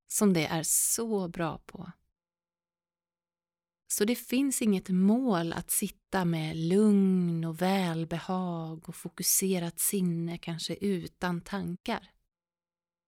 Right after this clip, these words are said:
Vårt syfte är att komma tillbaka till uppgiften varje gång som uppmärksamheten försvunnit iväg.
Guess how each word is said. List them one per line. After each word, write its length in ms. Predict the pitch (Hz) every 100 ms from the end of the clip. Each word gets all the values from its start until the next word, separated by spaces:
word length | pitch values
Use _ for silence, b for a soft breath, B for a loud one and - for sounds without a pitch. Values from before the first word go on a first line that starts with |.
| -
Vårt 300 | 196 208 202
syfte 800 | - - - 247 - - - 285 -
är 460 | 170 - 190 - _ _ _
att 120 | 175 -
komma 320 | - 180 175
tillbaka 960 | - 180 - 247 262 220 - - 175
till 160 | 160 -
uppgiften 880 | 190 _ - 196 - - 131 - 170 - _ _ _
varje 580 | 170 180 202 175 175 190
gång 320 | - 160 160
som 240 | - 165 165
uppmärksamheten 1000 | - _ - 151 - 151 156 156 147 156
försvunnit 500 | - - 160 160 -
iväg. 520 | 180 202 170 -